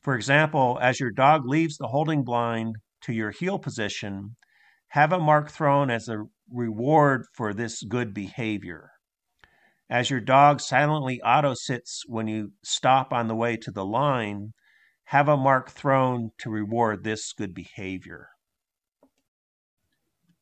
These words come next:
Try to maintain the same exact routine from the truck to the holding blind to the line in training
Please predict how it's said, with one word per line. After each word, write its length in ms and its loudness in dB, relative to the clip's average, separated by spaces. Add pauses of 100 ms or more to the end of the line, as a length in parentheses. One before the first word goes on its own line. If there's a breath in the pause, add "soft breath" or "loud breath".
(160)
Try 240 0
to 100 -2
maintain 840 -2
the 100 -6
same 560 -4
exact 500 -2
routine 680 -6
from 260 -6
the 80 -6
truck 460 2 (260)
to 100 -8
the 120 -2
holding 400 -2
blind 580 -2 (160)
to 80 -10
the 140 -6
line 680 0
in 180 -8
training 760 -4